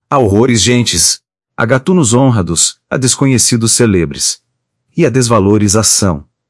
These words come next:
Não só aqui como em toda parte do mundo. O produto barateado e abundante está desvalorizado.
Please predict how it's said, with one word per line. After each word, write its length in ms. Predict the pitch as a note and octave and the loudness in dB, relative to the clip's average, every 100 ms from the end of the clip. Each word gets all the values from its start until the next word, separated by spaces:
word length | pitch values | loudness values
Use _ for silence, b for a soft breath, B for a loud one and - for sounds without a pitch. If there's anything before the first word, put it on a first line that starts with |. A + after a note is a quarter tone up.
| _ _ _ - | _ _ _ -4
Não 140 | - | -2
só 240 | D#3 - D3 | 0 2 0
aqui 220 | A#2+ D3+ | 0 -4
como 240 | C#3 C#3+ | 0 0
em 60 | B2+ | 0
toda 260 | D#3 D#3+ A2+ | 0 0 0
parte 380 | F#2 F#2+ - | -2 -4 -4
do 80 | F2+ | -2
mundo. 420 | F#2 G2 F2+ D2 _ _ _ _ _ _ _ - | 0 2 0 -4 _ _ _ _ _ _ _ -6
O 80 | A#2 | -4
produto 480 | G#2+ G2 G2+ G#2 | 0 0 -2 -2
barateado 720 | F#2+ G2+ G2 - F#2 G2+ F2+ | -2 -2 -2 -2 0 0 0
e 60 | F#2+ | 0
abundante 560 | F#2 G2 F#2 G#2 G2+ F#2 | 0 0 2 0 0 -4
está 200 | - G2+ | -2 0
desvalorizado. 960 | G#2+ G2+ G#2 G#2 G2+ F#2+ E2+ F#2 - | 0 0 0 2 0 0 -2 -6 -12